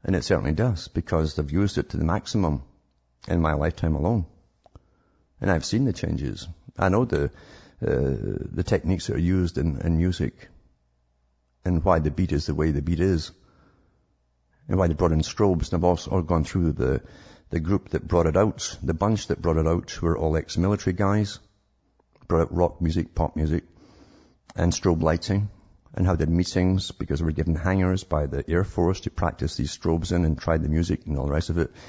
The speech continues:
and given millions of L S D to distribute on their trips around the country.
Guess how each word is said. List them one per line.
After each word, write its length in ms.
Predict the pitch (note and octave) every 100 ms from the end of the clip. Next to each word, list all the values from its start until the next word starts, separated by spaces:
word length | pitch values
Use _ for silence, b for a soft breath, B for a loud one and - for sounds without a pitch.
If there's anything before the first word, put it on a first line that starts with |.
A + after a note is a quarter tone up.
| B B
and 260 | - G2 G#2
given 340 | F2 D#2+ D#2+
millions 420 | E2+ G2+ F#2 E2 E2
of 80 |
L 140 | D2+ C2
S 140 | C#2
D 160 | - F#2
to 80 | D#2+
distribute 540 | C#2+ - F2 D#2 D#2
on 120 | D2+
their 80 | C2+
trips 460 | C2+ - - - - b b -
around 200 | D#2 D2+
the 60 |
country. 440 | - G2 F#2+ A2+